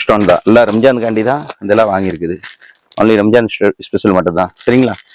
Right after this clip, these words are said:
அது எல்லாமே நிறைய வெரைட்டிஸ் இருக்கு. இப்போ வந்து நம்ம வந்து கடையில, கடையில எல்லா வெரைட்டிஸ் காமிச்சோம்.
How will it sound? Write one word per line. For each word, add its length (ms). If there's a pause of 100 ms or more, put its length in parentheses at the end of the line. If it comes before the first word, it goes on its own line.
(260)
அது 120
எல்லாமே 260 (220)
நிறைய 240
வெரைட்டிஸ் 320
இருக்கு. 200 (320)
இப்போ 180
வந்து 200
நம்ம 220
வந்து 220
கடையில, 260 (400)
கடையில 300
எல்லா 160
வெரைட்டிஸ் 340
காமிச்சோம். 340